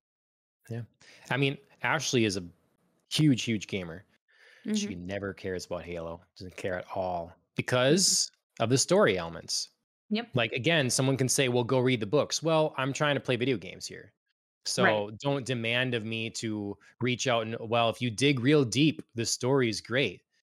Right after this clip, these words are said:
Speaker 1: It's like, "Well,
Speaker 2: Mm-hmm.
Speaker 1: maybe I should just read the books then. What, who, what do I care about
Speaker 2: Right.
Speaker 1: the
Speaker 2: What do I need to
Speaker 1: games?"
Speaker 2: play? Yeah. What do I need to
Speaker 1: Yeah.
Speaker 2: play the game for? Yeah.
Speaker 1: Where she can play Mass Effect and experience the story, or even
Speaker 2: Right.
Speaker 1: something that's like Half-Life that tells a story in a subdued way, but,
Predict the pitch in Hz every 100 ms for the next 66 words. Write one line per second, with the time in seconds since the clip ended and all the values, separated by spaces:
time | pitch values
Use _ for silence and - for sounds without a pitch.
0 | _ _ 202 185 180 127 131 135 135 127
1 | 117 120 107 120 104 98 156 - 85 92
2 | 110 135 113 110 113 107 110 101 185 190
3 | 170 160 196 185 185 190 202 175 175 -
4 | 165 151 165 165 156 131 - 151 151 151
5 | 147 143 160 - 196 156 151 - - 120
6 | 117 120 - 131 127 - 120 110 123 151
7 | - 110 104 - - 113 107 104 98 -
8 | - - 127 120 107 - - 101 98 -
9 | 135 104 98 98 104 _ _ - 117 131
10 | 117 - 123 113 120 107 - 104 98 92
11 | - 101 143 - - - 95 - 104 101
12 | _ _ _ _ _ - 110 107 104 -
13 | 120 117 113 123 117 107 - _ - 123
14 | 101 87 113 143 113 104 139 117 92